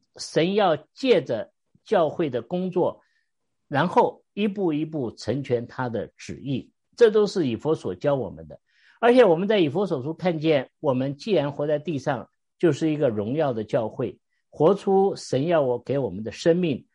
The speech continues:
征战的教会。那今天在启示录就看见这个教会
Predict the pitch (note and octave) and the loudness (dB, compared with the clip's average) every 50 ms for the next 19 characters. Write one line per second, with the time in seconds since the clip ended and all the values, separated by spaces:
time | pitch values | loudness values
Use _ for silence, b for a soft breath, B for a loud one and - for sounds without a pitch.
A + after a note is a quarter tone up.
0 | _ _ _ _ _ - E3+ E3 F3+ E3+ F3+ D3 B2+ A#2 G#2+ - - C3 A2 G#2+ | _ _ _ _ _ 0 0 0 2 2 0 0 0 -2 -4 -2 0 0 0 -2
1 | - - A#2 - - _ _ _ _ _ _ _ _ - A#3+ A3 G#3+ - B3+ B3+ | -4 -6 -8 -8 -8 _ _ _ _ _ _ _ _ 0 0 0 0 0 0 2
2 | B3+ A#3 A#3+ B3 A#3+ A#3 G3+ - - - - B2+ A#2+ - - G#3+ A3+ F#3 D3 - | 4 6 6 6 6 6 2 2 0 -4 -4 -4 -6 -4 -2 2 2 2 2 0
3 | - _ - A3+ - - A3+ A3+ G3+ G3+ F#3 G#3 G3 F3+ D#3+ - A3 G3 F#3+ E3+ | -4 _ 0 0 2 2 0 0 0 0 0 0 0 0 0 0 0 0 0 -4
4 | - - A#3+ A3+ G3+ E3+ - - - G3 C#3 - - | 0 2 2 2 2 2 0 0 0 0 -2 -2 -6